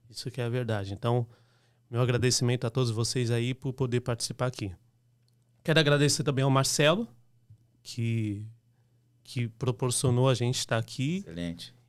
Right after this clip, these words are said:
Speaker 1: E vai proporcionar a gente estar mais vezes.
Speaker 2: Com
Speaker 1: Isso é que a gente
Speaker 2: certeza,
Speaker 1: crê,
Speaker 2: com certeza.
Speaker 1: é, pra,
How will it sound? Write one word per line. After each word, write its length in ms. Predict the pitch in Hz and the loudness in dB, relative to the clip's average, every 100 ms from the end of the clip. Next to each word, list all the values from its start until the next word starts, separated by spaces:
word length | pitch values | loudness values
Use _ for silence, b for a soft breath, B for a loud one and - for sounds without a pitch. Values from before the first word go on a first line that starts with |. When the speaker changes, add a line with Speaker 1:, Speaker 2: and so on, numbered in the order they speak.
| - | -6
Speaker 1:
E 80 | 127 | -2
vai 120 | 123 | 0
proporcionar 540 | 131 117 127 - 120 | 0 -2 -2 0 -2
a 40 | 120 | 0
gente 160 | 123 | 0
estar 180 | 131 120 | 0 0
mais 220 | 117 120 | 0 -2
vezes. 600 | 104 120 160 165 - - - _ _ _ _ | -2 -2 -2 -4 -8 -10 -16 _ _ _ _
Speaker 2:
Com 80 | - | 0
Speaker 1:
Isso 120 | 107 | 4
é 20 | |
que 120 | 120 139 | 8 8
a 20 | |
gente 100 | 113 | 8
Speaker 2:
certeza, 300 | 117 117 87 | 8 8 4
Speaker 1:
crê, 160 | 120 | 0
Speaker 2:
com 60 | 131 | 0
certeza. 600 | - 117 123 95 90 - | 2 2 4 2 2 -4
Speaker 1:
é, 80 | - | -10
pra, 200 | 110 | -10